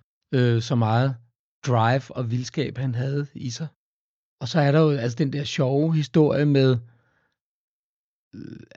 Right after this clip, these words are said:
han gik jo i byen, og han var tit i København, og så går han med en kvinde hjem på Christianshavn før, tror jeg, det var. Og så viser det sig, at kvinden er en mand,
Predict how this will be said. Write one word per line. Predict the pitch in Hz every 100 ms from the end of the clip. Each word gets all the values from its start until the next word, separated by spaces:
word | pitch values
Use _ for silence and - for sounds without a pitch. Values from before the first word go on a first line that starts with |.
| -
han | - 135
gik | 123 131 117
jo | 123
i | 117 110
byen, | 113 165 165 175 165
og | 139 131
han | 127 131
var | 117
tit | 117 175 143
i | -
København, | 120 147 120 135 165 165
og | -
så | 135 160 - _
går | 170
han | 143 139
med | 127 127
en | 131 123 117 - _ _
kvinde | - 139 135 180
hjem | 147 143 - _ _ _ _ _
på | - 151
Christianshavn | 139 - 127 147 147 -
før, | - 143 147
tror | - 143
jeg, | -
det | 113
var. | 123 131 _ _
Og | - 135 131 123 139
så | -
viser | 156 170 185
det | 147
sig, | 117 143 131
at | 120
kvinden | 147 135 160
er | 151
en | 139
mand, | 127 170